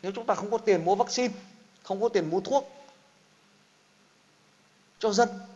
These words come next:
làm sao chúng ta hạnh phúc được? Chúng ta vẫn phải phát triển,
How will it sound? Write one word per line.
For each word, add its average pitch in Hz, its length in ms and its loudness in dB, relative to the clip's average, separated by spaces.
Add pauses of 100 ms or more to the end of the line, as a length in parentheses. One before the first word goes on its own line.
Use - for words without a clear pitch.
làm 160 140 -10
sao 214 180 -4
chúng 214 140 -12
ta 214 100 2
hạnh 185 140 -8
phúc - 220 -10
được? 165 140 -10 (1500)
Chúng 170 140 -4
ta 208 80 8
vẫn 208 220 4
phải 170 100 -6
phát 190 180 -6
triển, - 140 -12